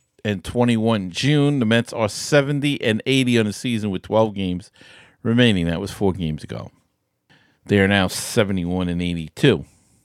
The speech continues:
But this, the, the, the, the thing that got, <laughs> got to me was they've actually got a better s-, y-, year this year now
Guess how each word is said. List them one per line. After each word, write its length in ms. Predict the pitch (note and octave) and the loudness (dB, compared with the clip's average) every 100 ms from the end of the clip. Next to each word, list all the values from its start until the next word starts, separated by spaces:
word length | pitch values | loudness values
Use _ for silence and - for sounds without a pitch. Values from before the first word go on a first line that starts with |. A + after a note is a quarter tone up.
| _ _ _ _ _ _ - | _ _ _ _ _ _ -2
But 420 | D3 C#3+ A2+ - _ _ _ _ _ _ _ _ _ _ _ _ _ _ _ _ _ _ _ _ _ _ _ _ _ _ _ _ _ _ _ _ _ _ _ _ _ _ _ _ _ _ _ _ _ - | 4 6 4 0 _ _ _ _ _ _ _ _ _ _ _ _ _ _ _ _ _ _ _ _ _ _ _ _ _ _ _ _ _ _ _ _ _ _ _ _ _ _ _ _ _ _ _ _ _ -12
this, 280 | A2 - - - | -8 -6 -8 -6
the, 220 | A2 A2+ - | 0 0 0
the, 300 | A#2 A#2+ F#2+ C3+ | 0 0 -2 -8
the, 440 | A2 G#2+ G#2+ G#2 G#2+ | -4 0 0 -2 -6
the 280 | D#2 G#2 | -8 -8
thing 340 | G2+ - E3 A#3+ | -8 0 2 2
that 220 | B2+ G#2+ | 0 0
got, 340 | C#3 F3+ G#3 _ - - - - | 2 2 2 _ -10 -10 -12 -8
<laughs> 380 | - F#3+ - | 0 2 0
got 280 | B2 F3+ G3 | 0 0 0
to 100 | - | -2
me 280 | C3+ G3+ C4+ | 0 2 2
was 520 | A2 G2 F2+ G#2+ - _ _ _ _ _ _ _ _ _ _ _ _ _ _ _ _ _ | 2 0 0 -4 -10 _ _ _ _ _ _ _ _ _ _ _ _ _ _ _ _ _
they've 160 | - D3 | -6 2
actually 340 | F#3+ A3+ - | 2 2 0
got 120 | F3+ F3 | 2 2
a 60 | |
better 300 | B2+ D#3+ E3 | 2 2 4
s-, 220 | D3+ - | 2 0
y-, 380 | D#3+ D#3 - - - | -4 -4 -4 -16 -16
year 480 | C3 D#3+ B3 F#3+ C3 | -6 2 4 4 4
this 320 | F3 - - | 2 0 0
year 160 | A2 | 0
now 340 | F#2+ F2 E2 | 0 -2 -4